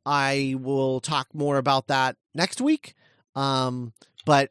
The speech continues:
uh, yeah, I think making a direct sequel to this movie was the biggest mistake that this franchise ever did.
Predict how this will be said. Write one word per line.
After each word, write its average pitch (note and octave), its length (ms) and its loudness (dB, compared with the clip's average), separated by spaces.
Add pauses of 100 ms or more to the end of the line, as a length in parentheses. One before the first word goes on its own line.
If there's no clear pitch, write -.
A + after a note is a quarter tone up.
uh, C3 260 0
yeah, E3+ 300 4
I D3 140 -2
think F3 200 0
making E3+ 420 0
a C#3+ 120 0
direct C#3 380 -2
sequel C#3+ 320 -8
to C3 100 -6
this A#2+ 160 -12
movie B2 260 -4
was A2+ 180 -4
the A#2+ 100 -8
biggest A2+ 380 -6
mistake A2+ 420 -8
that - 160 -10
this G#2+ 180 -10
franchise G2+ 500 -10
ever F2 200 -16
did. - 240 -20